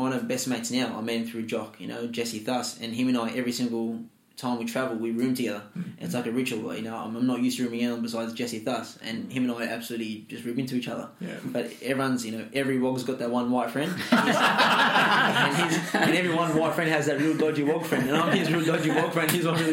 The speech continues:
Speaker 1: white friend, mate. That kid is, he, he's like, literally, he's like a big brother to me, and he's,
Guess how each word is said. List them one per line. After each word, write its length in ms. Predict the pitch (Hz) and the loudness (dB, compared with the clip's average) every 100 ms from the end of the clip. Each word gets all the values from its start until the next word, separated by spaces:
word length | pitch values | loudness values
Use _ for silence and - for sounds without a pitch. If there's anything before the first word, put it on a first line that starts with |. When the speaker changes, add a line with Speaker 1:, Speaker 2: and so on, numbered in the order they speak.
| 156 | 2
Speaker 1:
white 120 | 170 170 | 2 2
friend, 200 | 143 123 - - - | 0 0 -4 -8 0
mate. 240 | 151 151 - - - | 2 2 0 0 2
That 220 | 175 - | 2 4
kid 180 | 170 165 | 4 4
is, 280 | 147 - 139 | 2 2 2
he, 200 | 151 - | 2 2
he's 200 | 165 175 | 2 2
like, 120 | - | 2
literally, 240 | 165 151 | 0 2
he's 100 | 131 | 2
like 160 | 147 147 | 2 0
a 40 | |
big 220 | 131 143 | 0 0
brother 200 | 135 135 127 | 2 0 0
to 80 | |
me, 140 | 123 120 | 2 2
and 100 | 120 | 0
he's, 400 | 127 127 117 | 0 0 0